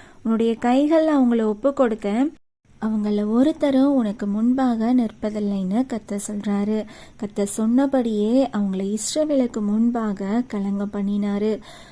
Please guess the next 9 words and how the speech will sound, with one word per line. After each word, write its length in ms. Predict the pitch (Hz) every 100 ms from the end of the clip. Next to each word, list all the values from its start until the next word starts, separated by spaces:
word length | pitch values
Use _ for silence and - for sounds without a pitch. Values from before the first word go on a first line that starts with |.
| -
அவங்க 400 | 220 220 214 220 208
பெத்தோ-, 540 | 226 233 - 311 320 -
பெத்தோரோனிலிருந்து 1400 | 214 226 302 311 311 294 285 254 233 240 226 214 220 262 - - - -
இறங்குற 560 | 240 277 302 320 277
வழியில 440 | 240 220 233 247 214
இஸ்ரவேலுக்கு 920 | 226 233 240 - 302 311 294 262 254
முன்பாக 800 | 214 214 233 247 240 220 214 226
ஓடி 340 | 214 220 254
போகும்போது 920 | 262 233 220 214 208 208 202 196 226